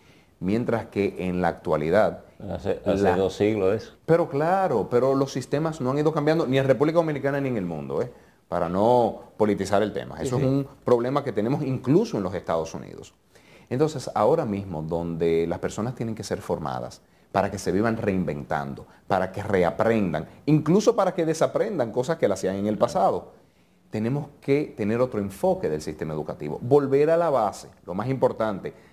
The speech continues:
Speaker 1: razonamiento lógico matemático y comprensión lectora.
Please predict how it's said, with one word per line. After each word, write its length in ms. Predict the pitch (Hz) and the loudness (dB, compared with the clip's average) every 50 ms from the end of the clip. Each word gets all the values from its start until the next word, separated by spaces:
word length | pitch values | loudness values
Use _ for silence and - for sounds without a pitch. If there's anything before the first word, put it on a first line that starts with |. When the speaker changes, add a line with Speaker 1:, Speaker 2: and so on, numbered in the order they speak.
| _ _ _ | _ _ _
Speaker 1:
razonamiento 880 | - - 92 90 - - 98 90 92 90 95 104 117 139 156 156 151 131 | -6 -4 -4 -2 -2 -2 -2 -2 0 0 0 2 2 0 2 2 2 2
lógico 380 | 123 113 107 120 113 - 107 | 2 2 0 -2 -4 -4 -4
matemático 760 | 98 92 90 - 90 87 98 123 165 160 - 180 - 180 180 185 - - - _ _ _ _ _ | -2 -2 -4 -4 -4 -2 -2 0 -2 -2 -4 -4 -4 -4 -6 -6 -8 -18 -20 _ _ _ _ _
y 60 | - 95 | -14 -10
comprensión 560 | - 98 90 85 82 80 76 - - 82 82 | -6 -6 -4 -4 -4 -6 -6 -6 -6 -4 -4
lectora. 420 | 80 76 - - - - - - | -4 -4 -6 -8 -10 -10 -10 -10